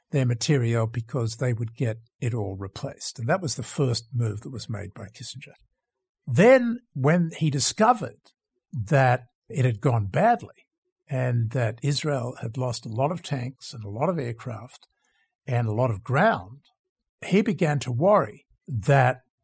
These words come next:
this would be a defeat for American arms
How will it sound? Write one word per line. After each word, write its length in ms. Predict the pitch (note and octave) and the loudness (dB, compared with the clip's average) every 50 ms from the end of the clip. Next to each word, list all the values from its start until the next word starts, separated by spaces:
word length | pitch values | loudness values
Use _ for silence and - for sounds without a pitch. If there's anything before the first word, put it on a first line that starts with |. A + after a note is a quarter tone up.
| _ _ - | _ _ -10
this 400 | C#3 G#2+ G#2+ D#3 D#3+ - - - | -4 0 2 4 4 2 2 0
would 240 | D3+ C#3 A#2+ A2 G#2+ | 0 0 0 0 -2
be 320 | C3 C3 B2+ A#2 A#2+ - - | -2 -2 0 -2 -2 -4 -4
a 180 | C3+ A2+ A#2+ | -2 -2 -2
defeat 640 | A2+ A2+ - C3 A2+ - - - E3+ D#3+ D3 - - | -2 -2 -4 -4 -4 -4 -2 0 0 0 0 -2 -8
for 260 | - - - C3+ A#2+ | -10 -6 -2 -2 0
American 500 | A#2 A2 A2+ C3+ D3+ C#3+ C#3 C3+ - A#2+ | 0 2 2 2 0 0 -2 -4 -6 -6
arms 760 | A#2+ C#3+ F3 G#3+ - - - - _ _ _ - - - - | -2 0 0 0 0 -2 -6 -10 _ _ _ -18 -18 -18 -18